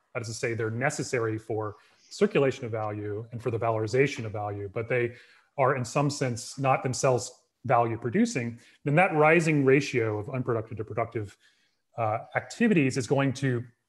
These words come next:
put downward pressure on the profit rate. So the question is, what are the counter tendencies that would,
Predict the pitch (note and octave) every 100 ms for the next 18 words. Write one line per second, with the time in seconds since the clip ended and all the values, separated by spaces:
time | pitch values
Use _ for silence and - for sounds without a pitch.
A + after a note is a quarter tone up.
0 | _ _ _ _ - - - C3+ C3 B2+
1 | A#2 - A2 - G#2+ A2 A2 G#2 A2+ G2
2 | C#3 C#3 D2 C#3 D3 B2+ F#3+ F#3 D3 A#2+
3 | C#3+ C#3+ B2 C3 B2 A#2 D3+ D3 C#3 C#3+
4 | C3+ A#2 B2 A#2+ G#2+